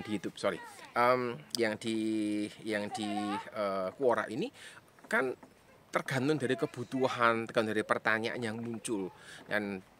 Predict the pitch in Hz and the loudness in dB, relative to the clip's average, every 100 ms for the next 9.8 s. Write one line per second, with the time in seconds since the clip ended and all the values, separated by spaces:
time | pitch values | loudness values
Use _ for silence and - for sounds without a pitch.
0 | - 110 113 - 110 110 101 123 151 170 | -4 0 0 2 2 2 0 0 2 2
1 | 165 135 - 127 - 110 110 107 - 107 | 2 0 -2 -4 0 0 0 -2 2 4
2 | 104 117 151 147 - 113 113 127 - - | 6 6 4 -6 -8 0 2 0 -4 -16
3 | - 110 98 107 113 117 120 - 113 101 | -10 -8 -4 -4 -4 -2 -2 0 -2 -2
4 | - 107 107 107 120 117 117 104 104 104 | -4 0 2 2 2 -2 -2 -4 0 0
5 | 101 110 113 - 107 98 95 98 95 98 | 2 2 0 -2 -4 -4 -2 -4 -4 -6
6 | 104 110 139 147 135 117 113 113 - - | -6 0 0 2 2 2 2 -2 -6 -18
7 | - - 113 107 107 104 110 113 113 95 | -16 -6 0 4 4 4 2 2 0 0
8 | - 113 101 98 87 104 98 98 98 101 | -4 -4 0 0 -2 -2 -2 0 -2 0
9 | 104 104 - 180 170 160 151 | -2 -4 2 6 8 8 6